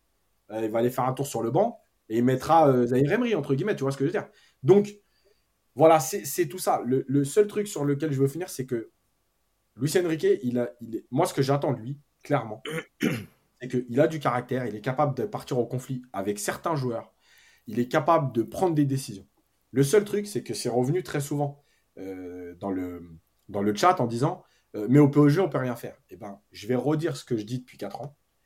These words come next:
En fait, arrêtez de me dire, « Au P S G, on peut rien faire. » Si tu, si lui, il a ce caractère-là, moi, je veux qu'il aille au bout. Et si ça doit péter en novembre et que le club lui dit, « Non, écoute, euh, là, c'est plus possible. Tu dégages, on va prendre un autre entraîneur parce que,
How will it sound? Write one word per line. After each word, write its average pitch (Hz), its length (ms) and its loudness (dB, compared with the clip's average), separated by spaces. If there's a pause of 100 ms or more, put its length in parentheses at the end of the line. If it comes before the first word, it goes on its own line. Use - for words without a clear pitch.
(300)
En 110 80 -6
fait, 156 200 0
arrêtez 139 300 2
de 123 80 -2
me 123 100 2
dire, « 123 200 0
Au 110 60 -2
P 110 120 -4
S 117 80 -4
G, 156 40 0
on 165 80 -2
peut 127 100 -8
rien 101 160 -6
faire. » 139 320 -10
Si - 220 -12
tu, 143 240 -10
si - 240 -6
lui, 170 240 -4
il 165 80 0
a 135 80 2
ce 123 140 -8
caractère-là, 104 720 -8 (540)
moi, 180 220 8
je 135 180 6
veux 120 440 0 (420)
qu'il 131 280 -2
aille 156 220 6
au 139 100 8
bout. 104 240 -8 (360)
Et 131 100 0
si 247 180 -2
ça 160 220 0
doit 147 320 0
péter 208 320 2
en 160 80 0
novembre 131 560 -2 (280)
et 113 120 -6
que 143 80 -4
le 151 80 2
club 160 260 0
lui 147 100 0
dit, « 147 140 -4
Non, 156 140 2
écoute, 143 320 -2
euh, 104 240 -6
là, 123 140 -2
c'est 113 160 -6
plus 147 180 -8
possible. 139 420 -2 (360)
Tu 139 120 -4
dégages, 147 400 6
on 110 60 -4
va 113 120 -4
prendre 151 220 -6
un 151 80 -2
autre 143 200 -6
entraîneur 143 360 -6
parce - 160 -14
que, 139 300 0